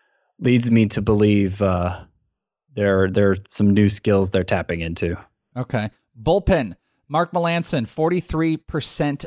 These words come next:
Speaker 2: up from four. I believe he was in the top five of most added. Uh, Emilio Pagan, fifty-nine, up from forty-two. And Archie Bradley, forty-nine, up from thirty-nine. Pagan kind of solidified himself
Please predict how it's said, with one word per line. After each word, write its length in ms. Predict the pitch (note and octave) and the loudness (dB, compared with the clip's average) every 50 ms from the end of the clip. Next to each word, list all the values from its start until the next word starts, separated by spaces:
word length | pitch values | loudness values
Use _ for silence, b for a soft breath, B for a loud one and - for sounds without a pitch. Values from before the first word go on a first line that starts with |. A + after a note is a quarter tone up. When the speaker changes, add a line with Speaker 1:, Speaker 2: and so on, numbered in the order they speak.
| - - | -8 -6
Speaker 2:
up 180 | C#3+ D3 - | -6 -6 -6
from 220 | - - C#3 A#2+ A#2 | -8 -12 -12 -12 -12
four. 640 | - - - _ - C#3+ C#3+ D3 D#3 D#3 D#3 - | -12 -16 -20 _ -4 0 2 2 2 2 2 0
I 100 | - C3 | -2 -4
believe 540 | B2 A2+ - A#2 A2+ A2+ C#3 E3 F#3+ G3+ G3 | -4 -2 -4 -4 -4 -4 -6 -4 -6 -8 -8
he 180 | - - D#3+ D3+ | -10 -10 -10 -6
was 220 | D3 C#3+ B2+ A#2 | -4 -4 -4 -4
in 120 | C3 B2 A2+ | -4 -4 -4
the 80 | G#2 | -6
top 360 | - - - C3 C3+ C#3 - | -8 -10 -8 -8 -8 -8 -8
five 540 | - - _ A#2 A#2 A#2+ B2 B2 B2+ B2 B2 | -14 -16 _ -4 -2 0 0 0 0 -2 -4
of 240 | - G#2 G#2+ G2+ G#2 | -8 -8 -8 -8 -8
most 360 | G#2 G#2+ A2 A2+ A2+ - - - | -6 -4 -4 -4 -6 -6 -10 -12
added. 400 | - G#2+ G#2+ A2 A2+ A#2 A2+ A#2+ - _ _ _ _ _ _ _ | -8 -6 -4 -4 -2 -4 -4 -6 -10 _ _ _ _ _ _ _
Uh, 220 | - A#2+ B2 A#2+ - | -4 -2 -2 -2 -2
Emilio 340 | B2+ C3 C#3 C#3+ C#3+ C#3 C3 | -2 -2 -2 0 0 0 0
Pagan, 480 | - C#3+ A2+ B2+ A#2+ B2 B2+ C3+ C3 | -2 -4 -2 0 0 2 2 0 0
fifty-nine, 840 | B2 - - C#3+ C3+ - D3 C#3+ C3+ B2+ A#2+ A#2+ B2 B2 B2 B2+ B2 - | -4 -6 -6 -8 -8 -6 -6 -6 -2 -2 0 0 0 0 -2 -2 -4 -6
up 200 | - A#2+ A2 - | -6 -8 -8 -8
from 180 | - _ A2+ G#2+ | -10 _ -16 -16
forty-two. 640 | - _ B2+ B2 A#2+ A#2+ A2+ - - B2 A#2+ A#2+ A2+ | -12 _ -6 -4 -4 -4 -6 -6 -4 -4 -2 0 0
And 100 | G#2+ - - | -2 -2 -2
Archie 240 | C3+ D3+ - - C#3 | -4 -4 -4 -8 -6
Bradley, 420 | - D3+ D#3 D#3 D3+ C3 B2+ B2 | -2 0 0 0 0 0 -2 -4
forty-nine, 640 | A2+ - B2+ B2+ C3 B2+ C3 B2 B2 A#2 A#2 A#2 A2+ - | -4 -4 -2 -2 -2 0 0 0 0 0 0 0 -2 -2
up 160 | A#2+ A#2 - | -4 -4 -4
from 160 | - G#2+ G#2 | -6 -12 -12
thirty-nine. 640 | G#2 - A2+ A2+ G2+ G#2 G#2 A#2 A#2+ A#2+ A#2 A#2 - b b b b _ | -8 -4 -4 -2 -2 -2 -2 0 0 0 0 -2 -4 b b b b _
Pagan 320 | - A#2 C#3 E3 F#3 G3+ | -6 0 0 2 2 0
kind 180 | G3 - G3+ F#3 | 0 -2 -2 -2
of 60 | E3 | -2
solidified 540 | - - D3 D3 D3 C#3+ - C#3+ C3 B2+ A#2+ | -4 -2 -2 -2 -2 0 0 0 0 0 0
himself 580 | B2+ B2 B2 A2+ - - B2+ B2 A#2+ A#2 - | -2 -2 -4 -4 -4 -2 0 0 0 0 -2